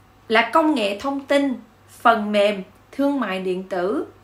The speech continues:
bất động sản. Tiếp theo là ngành bảo hiểm, điện tử, công nghệ cao, du lịch, ẩm thực, nghỉ dưỡng. Thì ở trong đây quý vị thấy có những cái mảng, ví dụ như là bất động sản, thì cái tỷ lệ mà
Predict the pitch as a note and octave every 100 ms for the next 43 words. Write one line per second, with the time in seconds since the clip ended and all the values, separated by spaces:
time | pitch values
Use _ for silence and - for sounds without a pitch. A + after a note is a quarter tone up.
0 | _ _ _ _ _ - E4+ A3 G3 F#3+
1 | - G3 F#3+ C4+ - - _ _ - _
2 | _ _ - F4 F4+ C4+ B3 A3 G3+ F#3+
3 | F3+ G3+ A#3+ F#3+ F#3+ C#4 - - _ _
4 | _ - G3 G#3 G3+ G#3 G#3 F#3+ C4 D4
5 | C4+ A3 F3+ - A#3 A3+ A3 G#3 A#3+ C#4
6 | B3 F#3+ - - G3+ C4+ - - - -
7 | - G3 F#3+ F#3 A3+ G3+ D#3+ A3+ F4+ -
8 | _ - B3+ D4 D#4 D#4+ D4 C#4+ D4+ E4
9 | G#3 G3 C4 D4 G#4+ G#4+ E4 C#4 G#3+ D4+
10 | A#3+ F#3 B3+ F4+ A3+ G#3 A#3+ A#3+ G#3+ F4+
11 | - G#3+ G3+ G3+ F#3 F3 A#3+ - - _
12 | - G#3 G#3 D4+ G#3 A#3+ B3 G3 G#3+ G3+
13 | G3